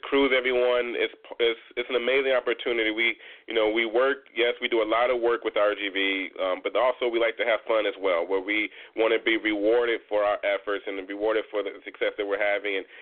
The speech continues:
and we will have, be having an upcoming cruise, uh, for R G V this upcoming October, N L L cruise slash R G V cruise. And there's gonna be amazing leaders from around the world, uh, getting a chance to, to meet for the first time and, and share the excitement and enthusiasm of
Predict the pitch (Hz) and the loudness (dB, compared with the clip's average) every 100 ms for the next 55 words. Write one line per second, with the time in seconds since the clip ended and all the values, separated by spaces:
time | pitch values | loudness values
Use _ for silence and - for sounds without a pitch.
0 | - 95 95 110 113 117 107 - 110 107 | -4 -2 0 0 2 2 0 -2 -4 0
1 | 110 110 101 107 - 113 107 - 110 107 | 0 0 0 0 0 -2 -2 0 0 0
2 | 101 - 92 90 85 101 101 101 104 101 | -4 0 4 4 2 2 2 0 -2 0
3 | 104 - 98 - 107 104 95 - 113 104 | -2 0 -2 0 0 2 0 0 0 2
4 | 104 104 95 90 104 104 104 101 117 104 | 2 2 2 2 0 2 0 0 -4 -4
5 | 104 87 - - 98 98 90 98 98 98 | -6 -10 -8 -2 0 2 2 2 0 -4
6 | 101 - 107 101 92 92 - - - 104 | -6 -4 -4 -2 -4 -6 -10 -20 -10 -10
7 | - 107 104 101 110 113 110 110 104 107 | -2 0 2 2 2 2 2 0 0 0
8 | 107 104 - 101 95 101 104 101 95 104 | 2 2 0 -2 2 2 2 0 0 2
9 | 117 110 104 - - - 95 92 104 101 | 4 4 2 -4 -16 -2 -2 0 -2 -2
10 | - 107 101 - 107 98 95 101 104 107 | 0 0 0 -2 2 2 0 -6 -2 0
11 | 107 98 98 90 104 101 - 101 104 104 | 0 -2 -4 -2 -2 -2 0 2 4 2
12 | 98 92 - - - 90 92 - 107 98 | 0 -4 -6 -20 -6 -6 -4 0 0 2
13 | 101 92 - 104 104 104 104 101 95 87 | 0 -2 0 0 0 0 -2 0 -4 -4
14 | 110 101 104 101 101 95 92 | -6 0 2 2 0 0 -2